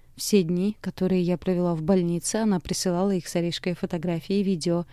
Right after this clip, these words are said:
Они настолько счастливы там, что с моей стороны забрать их было бы практически преступлением. Поэтому я решила не вмешиваться. Но и сама я туда не поеду. Не хочу еще больше быть обязана Кириллу.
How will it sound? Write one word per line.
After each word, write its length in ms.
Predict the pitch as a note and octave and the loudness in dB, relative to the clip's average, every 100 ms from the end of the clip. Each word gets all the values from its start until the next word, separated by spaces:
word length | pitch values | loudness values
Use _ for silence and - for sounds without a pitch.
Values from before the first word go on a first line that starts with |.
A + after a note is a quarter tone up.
| - - - - - | -20 -20 -20 -10 0
Они 240 | A#3+ G#3+ | 2 4
настолько 520 | G3+ F#3+ A3 G3 G3+ | 2 2 2 2 0
счастливы 540 | - F#3+ G3+ - F3 F#3 | -2 -2 -2 0 0 -2
там, 260 | F3+ F3+ | -4 -6
что 240 | - F#3 F3+ | -4 -4 -4
с 120 | - | -2
моей 240 | F#3 F3+ | 0 0
стороны 400 | E3+ F#3 F3+ F#3 | -2 -2 0 0
забрать 460 | F#3 F3 F#3 F#3+ G3 | 0 -2 -2 -4 -4
их 160 | F3 | -4
было 220 | D#3+ F3+ E3+ | -2 -2 -2
бы 120 | F#3 | -4
практически 640 | - F3+ - F3+ F#3 - | -4 -6 -4 -4 -4 -4
преступлением. 800 | - G3+ - A3+ G#3 F3+ F3 F3 - - - - | -4 -4 -4 0 2 2 0 -2 -8 -20 -20 -8
Поэтому 360 | D#4 - D4+ | -4 4 6
я 120 | A3+ | 6
решила 300 | A3 - G3+ | 2 0 2
не 160 | A3+ A3+ | 4 4
вмешиваться. 760 | F3+ F#3 E3 F3 E3+ - - F#3 - | 4 2 0 0 -2 -4 -8 -10 -4
Но 240 | A3+ G3+ F3+ | 2 4 4
и 100 | F3 | 0
сама 420 | - F3+ E3+ F#3 | 0 0 2 0
я 160 | G3+ E3 | 0 -2
туда 280 | E3 E3 | -2 -2
не 100 | F3 | -2
поеду. 480 | D#3+ G#3+ G3 E3 F3 - - - - | -2 -2 0 0 -2 -4 -20 -4 2
Не 120 | C#4+ | 2
хочу 260 | A3 - | 2 2
еще 220 | F#3 - F3 | 0 0 -2
больше 320 | E3 - F3 | -2 -2 -4
быть 180 | E3 F3+ | -2 -2
обязана 380 | E3+ F3 F#3 | 0 0 0
Кириллу. 420 | F3+ F#3+ F3+ F3 | -2 -2 -2 -4